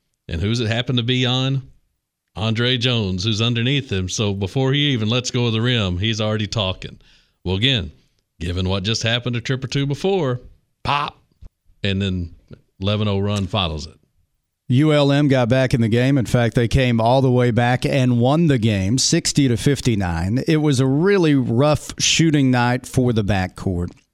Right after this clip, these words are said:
Speaker 2: Marquise Eaton, Desi Sills, Caleb Fields, that starting backcourt for the Red Wolves,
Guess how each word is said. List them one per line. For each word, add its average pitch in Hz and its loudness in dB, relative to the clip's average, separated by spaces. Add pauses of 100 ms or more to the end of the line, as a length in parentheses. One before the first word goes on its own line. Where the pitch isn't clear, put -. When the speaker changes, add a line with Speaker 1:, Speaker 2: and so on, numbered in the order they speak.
(240)
Speaker 2:
Marquise 123 2
Eaton, 123 2
Desi 113 2
Sills, 117 0
Caleb 123 0
Fields, 117 2
that 110 0
starting 135 2
backcourt 117 0
for 117 0
the 104 0
Red 104 0
Wolves, 104 0